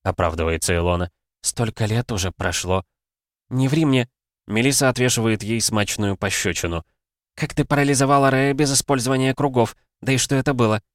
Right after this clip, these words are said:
Яд? Тёмная алхимия?» «Доченька, умоляю, выпусти меня из этого каменного плена.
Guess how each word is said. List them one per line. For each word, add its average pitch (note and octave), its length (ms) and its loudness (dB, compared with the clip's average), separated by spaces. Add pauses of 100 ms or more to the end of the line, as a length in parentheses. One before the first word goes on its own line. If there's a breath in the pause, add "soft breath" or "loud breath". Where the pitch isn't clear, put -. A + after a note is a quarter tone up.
Яд? B2 380 -2 (280)
Тёмная C#3 380 2
алхимия?» C3+ 600 0 (800)
«Доченька, B2+ 680 0 (100)
умоляю, C#3 520 2
выпусти D3+ 460 0
меня C#3 300 2
из C#3+ 120 0
этого D#3 240 0
каменного C#3+ 480 2
плена. B2+ 400 0